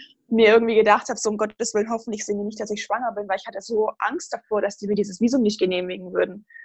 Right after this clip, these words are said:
Letztendlich durch die, durch diese ganze Transparenz und Authentizität, die ich eben auch über meine Blogs und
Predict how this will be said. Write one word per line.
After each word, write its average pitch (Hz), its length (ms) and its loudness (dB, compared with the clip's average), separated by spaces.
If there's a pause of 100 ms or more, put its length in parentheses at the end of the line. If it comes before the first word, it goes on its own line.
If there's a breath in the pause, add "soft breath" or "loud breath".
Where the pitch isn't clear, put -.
(120)
Letztendlich 240 500 4
durch 247 160 0
die, 226 120 -2
durch 240 160 0
diese 226 220 2
ganze 240 260 2
Transparenz 226 720 0
und 247 80 -4
Authentizität, 226 800 -2
die 226 60 -6
ich - 80 -6
eben 214 260 2
auch - 180 0
über 208 140 -2
meine 202 200 2
Blogs 202 440 0
und 196 340 -6